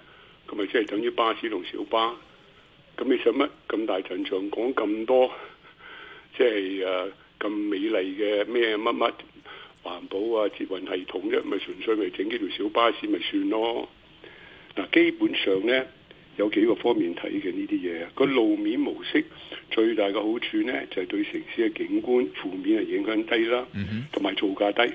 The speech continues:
Speaker 1: OK？但係呢，佢最唔好嘅地方呢，就係個載客量係好低嘅。你都估到一架巴士載到幾多人㗎啦？噉你輕鐵，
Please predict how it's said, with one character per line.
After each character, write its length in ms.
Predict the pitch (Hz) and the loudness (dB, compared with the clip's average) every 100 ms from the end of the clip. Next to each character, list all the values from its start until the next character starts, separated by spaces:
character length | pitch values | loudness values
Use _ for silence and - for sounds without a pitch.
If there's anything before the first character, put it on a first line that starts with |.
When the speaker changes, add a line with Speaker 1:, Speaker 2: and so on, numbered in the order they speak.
| - - - - - | -6 -20 -20 -20 -10
Speaker 1:
OK？ 220 | - 240 320 - - - - - - - | -2 0 0 -4 -20 -16 -16 -16 -16 2
但 160 | 135 | 2
係 120 | 131 | 4
呢， 120 | 147 - - - | 2 0 -6 -4
佢 160 | 117 - | 0 2
最 180 | - 120 | 4 4
唔 220 | 110 85 | 2 -4
好 120 | 92 135 | -4 -2
嘅 20 | 127 | -2
地 160 | 101 | -2
方 260 | 104 - 143 | -2 -2 0
呢， 100 | 151 - - - - - | -2 -4 -20 -20 -20 -6
就 60 | 98 | -2
係 40 | |
個 100 | 104 | -2
載 260 | 110 113 110 | 0 2 2
客 280 | 107 - 107 | 2 0 -2
量 240 | 92 90 - - | -4 -6 -10 -12
係 100 | 90 | -6
好 100 | 95 104 | -4 0
低 240 | 117 107 | 2 2
嘅。 60 | 85 - - - - - - - | -2 -10 -20 -20 -20 -20 -20 -10
你 120 | - 110 | -2 2
都 100 | 151 | 2
估 160 | 113 | 2
到 140 | 117 123 | 2 4
一 20 | |
架 100 | 107 | 4
巴 180 | - 127 | 4 2
士 160 | - 113 | 2 -4
載 180 | 107 101 | -4 -2
到 100 | 107 | -2
幾 100 | 104 | 0
多 80 | 120 | 0
人 140 | 101 85 | 0 -2
㗎 60 | 92 | -4
啦？ 180 | 123 143 - - - - - - - | -4 -6 -16 -20 -20 -20 -20 -20 -8
噉 80 | 110 | -2
你 100 | 139 | 0
輕 220 | 131 143 143 | 0 0 -2
鐵， 200 | 117 | -2